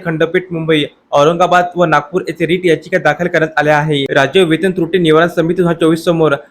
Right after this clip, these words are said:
सादरीकरण करण्यासाठी पुढील प्रतिनिधी यांना सुनावणीकरता संधी मिळण्याबाबत महाराष्ट्र राज्य वेतन त्रुटी कृती समिती यांनी ईमेलद्वारे कळवण्यात आले आहे. ते महेश सुंदरराव देशमुख, संतोष सीताराम वारंग, राजेश भास्कर दुर्गुडे, विक्रम वागरे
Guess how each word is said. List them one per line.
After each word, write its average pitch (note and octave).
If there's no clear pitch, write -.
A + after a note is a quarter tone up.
सादरीकरण F3
करण्यासाठी F3
पुढील F#3
प्रतिनिधी E3
यांना D#3
सुनावणीकरता F3+
संधी E3
मिळण्याबाबत D#3+
महाराष्ट्र E3+
राज्य E3+
वेतन D#3
त्रुटी F3+
कृती F3
समिती E3
यांनी D#3+
ईमेलद्वारे F3
कळवण्यात E3
आले D3+
आहे. D3
ते F3
महेश F3
सुंदरराव E3+
देशमुख, D#3
संतोष D#3
सीताराम F3+
वारंग, D#3
राजेश C#3+
भास्कर D#3
दुर्गुडे, D#3
विक्रम D#3+
वागरे D3+